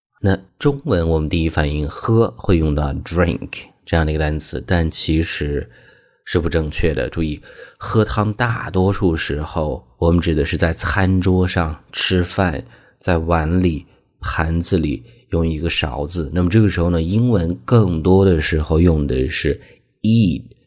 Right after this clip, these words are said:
这样的一个单词，吃而不是喝。那翻译过来依然是喝汤。那我们看这儿的例子，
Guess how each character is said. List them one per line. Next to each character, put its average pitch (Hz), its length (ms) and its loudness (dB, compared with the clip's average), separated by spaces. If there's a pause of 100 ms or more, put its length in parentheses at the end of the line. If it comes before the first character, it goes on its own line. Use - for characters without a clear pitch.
(200)
这 - 140 -2
样 80 100 0
的 78 60 0
一 - 20 -2
个 78 60 -2
单 73 200 0
词， - 360 -6
吃 117 500 2 (160)
而 71 180 -6 (100)
不 76 100 -4
是 - 160 -4
喝。 78 420 -2 (380)
那 90 120 0
翻 95 280 -2
译 90 100 -4
过 87 140 -2
来 80 100 0
依 80 120 -2
然 76 200 -2
是 76 140 -8
喝 73 200 -4
汤。 71 300 -4 (480)
那 90 120 2 (140)
我 80 100 -2
们 80 60 -2
看 78 240 -4
这 78 140 -2
儿 78 140 -2
的 71 80 -4
例 76 240 -4
子， 92 200 -8